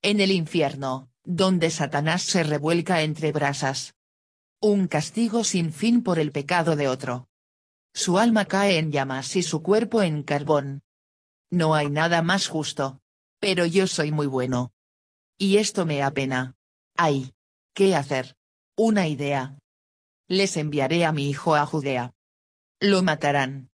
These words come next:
Y entonces por eso lo acepto. Habiendo cometido un crimen, serán inocentes. Viéndoles así cometer un pecado completo.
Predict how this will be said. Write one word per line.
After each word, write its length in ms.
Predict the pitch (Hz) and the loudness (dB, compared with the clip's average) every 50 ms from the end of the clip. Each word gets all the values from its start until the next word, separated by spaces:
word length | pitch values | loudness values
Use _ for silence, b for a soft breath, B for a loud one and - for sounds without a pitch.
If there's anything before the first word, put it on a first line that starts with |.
| _ _ _ _ _ _ _ | _ _ _ _ _ _ _
Y 200 | - 240 220 196 | -2 0 0 0
entonces 600 | 175 170 160 160 175 185 185 170 - 175 156 - | 0 -2 -2 0 0 0 0 0 0 -2 -2 -2
por 180 | - 151 147 160 | -2 -4 -2 0
eso 240 | 170 165 - 175 | 0 0 2 2
lo 140 | 170 165 156 | 4 4 4
acepto. 580 | 151 147 - 151 139 143 - 143 135 135 135 - _ _ _ _ _ _ _ _ _ _ _ _ _ | 2 0 -2 -4 -6 -6 -6 -6 -6 -6 -8 -12 _ _ _ _ _ _ _ _ _ _ _ _ _
Habiendo 500 | - 160 156 175 180 190 202 202 214 196 | -2 0 0 2 0 2 2 2 2 2
cometido 580 | - 190 165 156 143 127 160 175 165 165 151 160 | 2 0 0 0 -2 -2 -2 0 2 2 2 2
un 160 | 180 190 190 | 2 2 0
crimen, 480 | - 156 151 147 143 135 127 131 131 _ _ _ | 0 -2 -4 -4 -4 -4 -6 -6 -10 _ _ _
serán 460 | - - - 202 170 160 180 202 202 | -8 -4 0 0 0 2 2 2 2
inocentes. 800 | 196 185 170 156 156 160 135 131 131 - 131 131 131 - - - _ _ _ _ _ _ _ _ _ _ _ _ _ | 2 2 0 0 0 0 -2 -2 -2 -2 -2 -2 -4 -6 -10 -14 _ _ _ _ _ _ _ _ _ _ _ _ _
Viéndoles 680 | - - 156 196 208 208 208 202 190 190 185 165 - - | -10 -4 0 2 4 4 4 4 4 2 2 0 0 0
así 300 | 151 143 - - 214 196 | -2 -2 -2 -2 -2 0
cometer 500 | - 196 170 160 143 139 180 185 196 185 | 0 0 0 0 -2 -2 0 2 2 2
un 120 | 185 185 160 | 2 0 -2
pecado 480 | 147 139 - 165 160 160 156 151 143 | -4 -4 0 0 0 2 2 0 0
completo. 680 | - 156 156 156 147 139 135 131 135 135 131 131 127 | 0 0 0 0 0 -2 -4 -2 -2 -4 -4 -4 -8